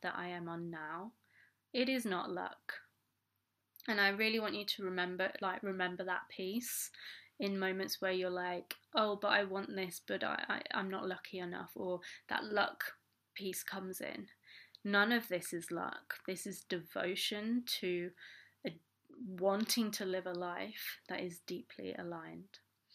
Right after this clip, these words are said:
Now, one of the, going back anyway, <laughs> turning, whatever, whatever I was just saying, we'll go back to that, that. Um, but I do, I think, I really think it's an important piece. If you are like, "Yeah,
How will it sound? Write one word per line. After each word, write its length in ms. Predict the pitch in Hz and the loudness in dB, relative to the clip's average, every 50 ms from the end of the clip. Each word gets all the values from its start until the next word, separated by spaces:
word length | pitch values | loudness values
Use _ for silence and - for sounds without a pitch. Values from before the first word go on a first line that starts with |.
| - - - - - - _ - | -16 -16 -16 -16 -16 -12 _ 2
Now, 140 | 202 190 | 2 4
one 220 | 190 196 214 208 208 | 4 4 4 6 4
of 80 | 214 214 - | 4 4 6
the, 300 | 202 190 185 180 - - - | 6 8 8 8 6 4 0
going 160 | - 185 180 | -2 -2 -2
back 220 | 175 170 170 170 - 196 | -2 -4 -6 -6 -4 -4
anyway, 340 | 175 175 170 - - - - - - - - - - - _ - - - | -4 0 8 10 12 12 12 10 8 0 -6 -8 -12 -14 _ -14 -10 -10
<laughs> 240 | 208 - - - - - - - - - - - - - - - 392 - - | -10 -2 6 8 8 8 8 6 4 4 6 6 4 2 2 0 -2 -4 0
turning, 380 | - 392 403 370 294 269 269 302 - _ _ | 4 6 6 6 6 4 2 -8 -14 _ _
whatever, 300 | - 330 320 339 311 302 - | 6 8 8 8 8 6 6
whatever 340 | 294 359 381 359 339 - 277 | 8 8 8 8 8 8 8
I 80 | 226 | 8
was 80 | 214 226 | 8 8
just 200 | - 214 220 - | 6 2 2 2
saying, 300 | - 196 196 180 185 202 | 0 0 2 0 0 0
we'll 100 | 208 196 | -2 2
go 160 | 208 208 208 | 4 4 4
back 240 | 202 185 - - - - | 6 4 2 2 -2 -4
to 100 | - 175 | -4 -2
that, 200 | 165 165 - - | -2 -2 -4 -2
that. 400 | 277 226 180 165 - - - - - - - - - - - - 285 - - - | -2 0 0 0 -2 -4 -8 -10 -10 -10 -8 -10 -8 -6 -4 -2 -4 -4 -4 2
Um, 560 | - 202 196 196 196 185 185 185 180 175 175 - _ - | 6 8 8 10 8 6 4 0 -2 -4 -4 -4 _ 6
but 60 | 226 | 6
I 80 | 220 | 6
do, 220 | 208 226 226 202 196 | 8 10 8 10 8
I 40 | 196 | 6
think, 240 | 196 - - 226 - | 4 4 2 4 6
I 100 | - 214 | 6 6
really 460 | 214 202 202 208 208 208 208 208 214 | 6 6 4 6 8 8 6 6 2
think 260 | 208 - 214 202 190 - | 0 0 -2 -2 -2 -4
it's 160 | 196 - - | -4 -4 -4
an 100 | 190 185 | -4 -2
important 520 | 185 185 - - 185 185 185 - 180 190 | -4 -4 -2 -2 -4 -2 -2 -4 -6 -6
piece. 260 | - - 185 180 - - | -4 -4 -6 -4 -4 -6
If 120 | 190 - | -4 -2
you 140 | 202 202 196 | 0 2 2
are 40 | 190 | 4
like, 380 | 185 185 180 180 180 - - - - - - - - - - - - - _ _ _ _ _ | 6 6 4 4 4 -2 -10 -14 -14 -16 -16 -16 -16 -18 -18 -20 -20 -20 _ _ _ _ _
"Yeah, 400 | - 214 214 226 214 208 202 196 | -4 4 8 12 12 12 12 12